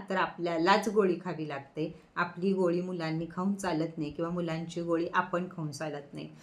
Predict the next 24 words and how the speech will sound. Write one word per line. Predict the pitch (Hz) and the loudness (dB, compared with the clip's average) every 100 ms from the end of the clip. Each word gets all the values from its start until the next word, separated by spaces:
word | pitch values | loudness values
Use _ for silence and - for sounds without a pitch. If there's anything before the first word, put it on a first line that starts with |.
| - - | -20 4
तसंच | 220 220 277 294 | 6 6 6 4
त्यांचं | 294 226 208 196 | 4 2 4 4
नशीब | 185 180 202 196 | 2 2 0 2
आहे, | 170 160 190 | 2 2 2
आपण | 180 - 196 196 | 0 2 2 4
जन्म | 202 240 269 294 | 6 6 8 6
देतो | 269 196 - 170 180 - - - | 6 6 4 2 2 0 -10 2
पण | 226 233 | 4 6
कर्म | 233 262 285 254 160 143 - - | 8 8 8 6 4 0 -8 -6
आणि | 165 190 | 0 0
पुढचं | 196 254 240 - 247 202 - - | 4 6 4 4 2 2 2 -4
लिखित | 196 214 - 226 - | 0 0 2 2 2
ते | 196 | 0
त्यांचं | 202 202 190 202 | 2 2 2 0
त्यांनी | 196 233 202 214 | 2 4 4 4
घडवायचं | 208 196 147 139 - | 4 2 2 -4 -8
असतं. | 127 - - 160 - - - | -10 -10 -12 -14 -16 -16 0
लग्नाला | 202 190 202 208 226 | 4 4 6 6 8
आलेली | 233 190 185 190 | 8 6 4 4
मुलं | 196 202 165 | 4 2 0
ही | 156 190 190 | -2 -2 0
लहान | 165 180 190 | 0 0 0
सहान | 196 220 196 190 | 0 2 2 2
नसतात. | 160 156 160 | 0 -2 -6